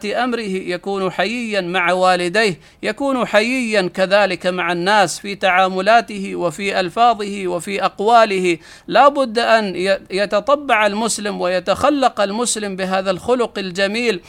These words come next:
ويعود نفسه على هذا، على هذه الأخلاق الفاضلة،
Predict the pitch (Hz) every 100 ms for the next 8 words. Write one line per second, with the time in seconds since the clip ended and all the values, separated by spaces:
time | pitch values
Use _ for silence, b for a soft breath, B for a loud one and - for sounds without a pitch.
0 | B B 185 220 226 220 262 247 233 220
1 | 262 254 - 220 202 185 175 240 226 202
2 | 233 220 214 214 196 208 214 190 196 196
3 | 190 196 190 196 202 185 196 170 214 240
4 | 233 226 202